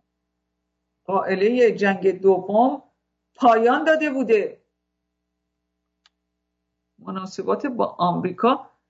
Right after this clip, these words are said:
هنوز و همچنان تعیین کننده هست برای تضمین ثبات، ثبات اقتصادی،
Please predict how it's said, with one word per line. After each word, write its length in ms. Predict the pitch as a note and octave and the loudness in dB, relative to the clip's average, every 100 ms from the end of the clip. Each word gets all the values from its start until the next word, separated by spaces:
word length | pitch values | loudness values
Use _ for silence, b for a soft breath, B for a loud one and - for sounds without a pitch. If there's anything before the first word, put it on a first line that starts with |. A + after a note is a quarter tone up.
| _ | _
هنوز 420 | E3+ F3 G3+ B3 | -2 0 0 0
و 40 | |
همچنان 720 | C#4+ - F#3 F3 - F3 A#3+ | -2 0 0 0 -4 0 0
تعیین 380 | C4+ B3 F3 F3 | 0 -2 0 -4
کننده 500 | - E3+ D#3 D3+ A3 | -4 -6 -6 -2 0
هست 420 | C4+ C#4 C4 - _ _ _ _ _ _ _ _ - | 2 2 0 -4 _ _ _ _ _ _ _ _ 0
برای 680 | F3+ - G#3+ A#3+ B3+ A#3 B3 - _ _ _ _ _ _ _ _ _ _ _ _ _ _ _ _ _ _ _ | 2 4 2 2 2 2 -2 -10 _ _ _ _ _ _ _ _ _ _ _ _ _ _ _ _ _ _ _
تضمین 540 | A3 E3+ F#3 A3 A#3+ | -2 -2 -2 -2 0
ثبات، 800 | A#3+ - F3+ F#3 A3+ C4+ C4+ _ _ _ | -2 0 0 2 2 2 -2 _ _ _
ثبات 420 | _ F#3+ F#3+ G#3 | _ -4 -2 -2
اقتصادی، 1040 | C4+ G3+ - F3+ - F3+ E3 G#3+ C4 B3 | -2 -4 -4 -6 0 0 0 0 0 -2